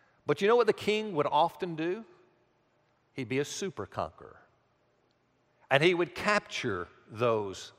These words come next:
that were his enemies. And then he would turn them and repurpose them to use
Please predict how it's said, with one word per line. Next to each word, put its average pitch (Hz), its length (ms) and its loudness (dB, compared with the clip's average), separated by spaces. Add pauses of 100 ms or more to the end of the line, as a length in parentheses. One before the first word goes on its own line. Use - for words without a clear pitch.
that 117 160 0
were 113 140 -2
his 104 160 -4
enemies. 82 580 -12 (1400)
And 127 160 2
then 196 160 4
he 190 160 -2
would 175 240 -2
turn 208 340 -6
them 113 480 -4
and 127 180 -4
repurpose 180 680 -6
them 95 400 -8 (480)
to 143 100 -2
use 127 800 -4